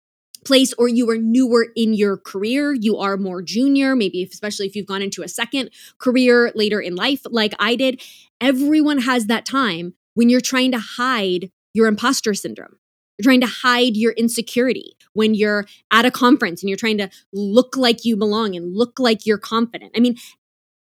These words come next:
everyone has had a time when they were at a party or a conference or event and you've acted like you were on your phone doing something really important.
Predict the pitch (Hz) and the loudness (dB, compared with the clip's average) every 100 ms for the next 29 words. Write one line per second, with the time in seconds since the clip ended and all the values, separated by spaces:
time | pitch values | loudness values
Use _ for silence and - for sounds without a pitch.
0 | _ _ 285 254 220 202 165 85 - _ | _ _ 6 6 4 0 -2 -10 -16 _
1 | _ _ 240 220 208 226 254 - 170 80 | _ _ 0 0 4 4 4 0 -6 -6
2 | 208 214 - _ - 220 233 233 202 202 | -12 -14 -18 _ 0 4 8 8 6 2
3 | - - 196 233 - - 220 - 220 208 | -4 -4 0 0 -2 -6 -6 -4 0 0
4 | 214 214 214 190 190 214 208 214 208 196 | 2 0 0 -4 -2 -2 0 0 0 -2
5 | 185 185 254 - - - 226 233 226 - | -4 -4 -4 -8 -14 -4 4 6 4 2
6 | _ 202 214 - 302 311 311 - 214 208 | _ 2 2 0 0 2 0 -2 0 0
7 | - 214 208 - 196 202 196 196 185 175 | 0 0 0 2 0 2 0 -2 -4 -4
8 | 240 - 180 208 202 220 226 226 214 196 | -6 -6 -2 -2 0 -2 -2 -2 -2 -2
9 | 196 208 202 185 233 254 | 0 -2 -4 -8 -8 -10